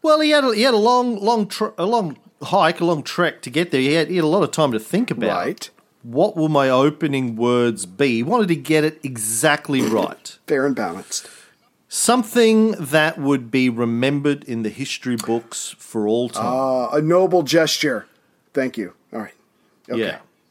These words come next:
Speaker 1: He's like, "When I die,
Speaker 2: <laughs> This is
Speaker 1: they will write about this meeting."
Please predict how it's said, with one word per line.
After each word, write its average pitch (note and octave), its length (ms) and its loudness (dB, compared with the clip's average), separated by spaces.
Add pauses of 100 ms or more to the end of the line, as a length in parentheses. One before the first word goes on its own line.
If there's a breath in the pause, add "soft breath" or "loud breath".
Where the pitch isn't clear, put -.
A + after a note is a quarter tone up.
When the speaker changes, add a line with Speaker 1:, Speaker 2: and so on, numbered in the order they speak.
(200)
Speaker 1:
He's F3 260 -4
like, G3+ 220 2
"When A#3 140 2
I C#4 140 4
die, B2+ 460 0
Speaker 2:
<laughs> - 500 -10
This - 340 -8
is - 180 -10
Speaker 1:
they C3+ 280 2
will B2 400 -2
write C#3+ 320 2
about B2 280 -2
this A2+ 200 -8
meeting." A2+ 400 -6